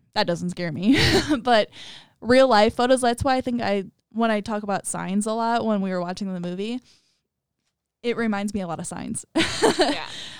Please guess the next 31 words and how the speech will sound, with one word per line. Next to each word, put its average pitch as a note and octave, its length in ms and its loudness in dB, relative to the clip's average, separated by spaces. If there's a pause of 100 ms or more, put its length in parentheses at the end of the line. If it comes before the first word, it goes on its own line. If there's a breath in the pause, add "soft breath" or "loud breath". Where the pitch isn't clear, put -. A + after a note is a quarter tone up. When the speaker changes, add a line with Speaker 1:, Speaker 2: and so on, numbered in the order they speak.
(100 loud breath)
Speaker 1:
Um, F3+ 540 0 (920)
and A3+ 120 -12
I A3 60 -12
don't A3 120 -18
like - 200 -12
that. - 220 -18 (160)
I A#3+ 80 2
didn't C4 160 4
like B3+ 200 4
when B3+ 140 6
it - 180 2
started B3 280 4
getting A#3 260 4
like, F#3 340 -2 (400 loud breath)
"Oh, C4 420 4 (220 loud breath)
he's, D#4 320 -4
uh, C4 100 2
just B3+ 220 0
walking A3 420 4
between D#4+ 340 2
houses." A3 600 0
Like, A3 200 0
that A#3 200 0
terrified A#3+ 520 0
me G3+ 120 2
as F#3 140 -4
a F#3+ 40 -6
child. F#3+ 480 -2
<laughs> - 380 -6
Speaker 2:
Oh, A3 220 -4
no. D3+ 360 -14